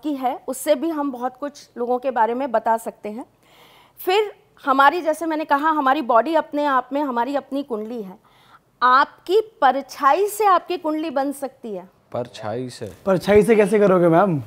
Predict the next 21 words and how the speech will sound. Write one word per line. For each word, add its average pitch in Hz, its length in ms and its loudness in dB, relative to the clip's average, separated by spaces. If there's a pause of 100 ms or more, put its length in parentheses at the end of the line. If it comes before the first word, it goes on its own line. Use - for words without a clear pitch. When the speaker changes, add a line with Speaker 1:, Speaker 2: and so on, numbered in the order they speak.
(200)
Speaker 1:
सूर्य 370 520 4
उदित 285 340 0
होने 302 300 0
के 320 200 -4
समय, 233 400 -4 (120)
जब 277 180 -2
सूर्य 302 280 -2
उदय 302 300 4
होते 247 300 -2
हैं, 220 260 -6 (460)
उस 349 160 2
समय 285 400 0
से 302 280 0 (240)
आपको 302 560 4
सूर्य 285 380 -2
के 311 160 -6
सामने 269 380 -2
खड़ा 247 280 -2
किया 220 320 -4
जाता 196 340 -6
है, 269 320 -10